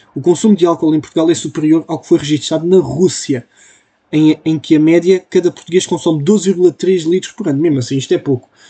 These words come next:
Eu lembro-me de ver um, um, um tweet de um, de um gajo que dizia, eh, que isso é o que eu bebo no, numa tarde,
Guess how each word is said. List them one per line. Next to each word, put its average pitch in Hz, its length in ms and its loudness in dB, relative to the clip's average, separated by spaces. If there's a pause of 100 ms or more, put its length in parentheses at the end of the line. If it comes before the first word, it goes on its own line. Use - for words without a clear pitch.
(160)
Eu 160 120 0
lembro-me 180 340 2
de 156 80 -6
ver 175 140 4
um, 160 260 0
um, 143 400 -2 (1080)
um 143 120 0
tweet 156 440 0
de 143 100 -4
um, 135 260 0
de 131 100 -4
um 135 80 0
gajo 135 380 -2
que 151 80 -14
dizia, 143 520 0 (760)
eh, 147 300 2
que 160 300 0
isso 175 180 -2
é 190 40 6
o 180 40 4
que - 120 -2
eu 185 60 2
bebo 170 240 2
no, 175 280 2 (520)
numa 190 680 0
tarde, 151 420 -4